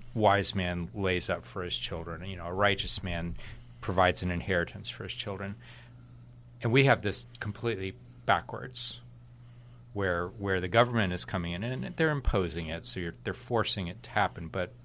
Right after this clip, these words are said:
but the way the structure is set up is the young pay for the old. The young pay now for the old. And we're not talking about, we're not talking about acts of mercy here. We're not talking about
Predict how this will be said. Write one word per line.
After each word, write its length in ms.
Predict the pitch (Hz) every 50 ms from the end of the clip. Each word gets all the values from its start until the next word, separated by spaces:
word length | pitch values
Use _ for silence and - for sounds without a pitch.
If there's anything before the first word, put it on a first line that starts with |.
| - -
but 160 | 107 98 -
the 80 | 101
way 140 | 95 107 113
the 120 | 101 90 -
structure 420 | - - 107 104 - - - 98
is 100 | 85 -
set 200 | - - 92 -
up 300 | 92 98 92 - - -
is 300 | 90 87 85 85 - - - - - - - -
the 80 | 98 95
young 220 | 95 95 98 92
pay 180 | - - 87 85
for 160 | - - 85
the 120 | 76 80
old. 360 | 85 80 73 - 120 - - - - - - - - - - - -
The 80 | - 117
young 200 | 117 113 123 123
pay 260 | - - 113 104 95
now 460 | 87 90 98 113 123 107 85 76 78
for 240 | - - - - 95
the 140 | 87 85 82
old. 360 | 73 76 78 92 98 113 - - - - - - - - - - - - - - - - - - - - -
And 300 | 120 113 110 107 104 101 101 -
we're 100 | 127 127
not 180 | 127 123 120
talking 320 | - - 120 117 - 113 107
about, 260 | 98 95 92 90 - - - - - - - - - - - - - - - - - - - - -
we're 80 | - 120
not 140 | 135 147 127
talking 180 | 139 135 127
about 160 | 113 110 104 - -
acts 280 | 90 85 85 - -
of 100 | - -
mercy 340 | 92 87 82 80 - - 98
here. 380 | - - - 87 80 80 90 95 - - - - - - -
We're 80 | 107 107
not 140 | 110 107
talking 260 | - - 110 92 98 95
about 320 | 87 90 90 87 82 85